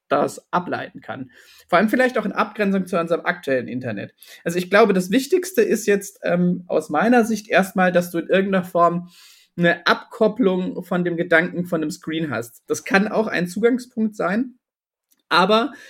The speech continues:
du könntest dich viel eher wahrscheinlich mit V R oder teilweise mit A R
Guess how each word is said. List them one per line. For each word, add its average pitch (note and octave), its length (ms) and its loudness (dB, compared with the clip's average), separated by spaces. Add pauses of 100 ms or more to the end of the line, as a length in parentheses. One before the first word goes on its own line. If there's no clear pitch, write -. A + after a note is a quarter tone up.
(120)
du F3 100 -2
könntest G3 420 0
dich F#3+ 160 -6
viel G3 260 -4
eher G3 240 4
wahrscheinlich F#3 440 -2
mit E3+ 160 -2
V G#3 300 4
R A#3 320 2
oder F3+ 240 2
teilweise E3+ 460 0
mit D3+ 260 -8
A F#3 160 6
R G#3+ 400 0